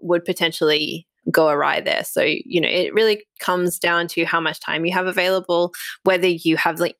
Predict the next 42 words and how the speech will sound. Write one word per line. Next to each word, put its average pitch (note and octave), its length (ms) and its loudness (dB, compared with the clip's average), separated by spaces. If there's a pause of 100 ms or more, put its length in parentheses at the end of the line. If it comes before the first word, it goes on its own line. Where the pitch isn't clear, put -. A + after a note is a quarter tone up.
(160)
the E3 120 0
inclination F3 800 0 (120)
to A#3 120 2
do G#3+ 140 2
it. C4 160 0
If G3 140 -8
you F3 80 -2
really F#3+ 280 2
enjoy E3 440 2
writing F#3 520 0
and D#3 120 -2
it's D#3 140 -4
something D#3 560 -2
that D#3 220 0 (320)
you F3 140 2
really F3 240 4
feel E3+ 180 2
strongly E3+ 400 -2
that E3+ 120 2
you E3+ 140 2
want E3+ 160 2
to E3 60 0
do E3 120 -2
yourself, D#3 560 -2
then D#3 180 0
I D#3 60 -4
think D3+ 280 -12
by C#3 160 0
all D3 120 0
means E3+ 420 0
do D#3 220 -2
that. G#3+ 200 0
It's, - 260 -4
it's - 240 -2 (240)
definitely E3 480 2
a E3 60 0
satisfying D3+ 680 -2 (120)
process. - 520 -2 (360)
But G3 260 2
if A#3+ 180 2 (100)
you G3+ 260 4
are D#3 520 0